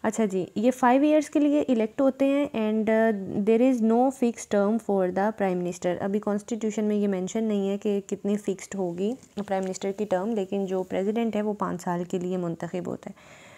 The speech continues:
बाइकैमरल लेजिस्लेचर है, जो लोअर हाउस है वो हमारे, अ, पार्लियामेंट में जिस तरह नेशनल असेंबली है, इनकी भी नेशनल असेंबली है, ठीक है।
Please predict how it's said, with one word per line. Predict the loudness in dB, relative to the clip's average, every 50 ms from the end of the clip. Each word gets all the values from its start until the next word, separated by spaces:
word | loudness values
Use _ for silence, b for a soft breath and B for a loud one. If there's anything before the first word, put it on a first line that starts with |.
| B B B B 0
बाइकैमरल | 2 4 4 4 4 4 2 4 4 4 4
लेजिस्लेचर | 4 4 4 4 2 0 2 2 2 2 2 2 2
है, | 2 2 2
जो | 4 4 4
लोअर | 4 4 4 4 2 2
हाउस | 2 2 2 2 2 0 0
है | 0 0 2
वो | 2 2
हमारे, | 2 2 2 2 2 0 0 0 0 2 2 0 0
अ, | 0 0 0 0 0 0 0 0 0 -2 -4 -6 -8 -6
पार्लियामेंट | -4 -2 0 2 2 2 2 2 2 2 2 2
में | 2 0
जिस | -2 -2 0
तरह | 0 0 0
नेशनल | 0 -2 -2 -2 -2 -2 -2
असेंबली | -2 -2 -2 -2 0 0 2 2 2
है, | 2 2
इनकी | 0 -2 -2 -2 -2
भी | -2 -2
नेशनल | -2 -4 -4 -6 -6 -6 -6
असेंबली | -4 -4 -4 -4 -4 -4 -4 -4 -4
है, | -6
ठीक | -4 -4 -4 -2 -2
है। | -4 -4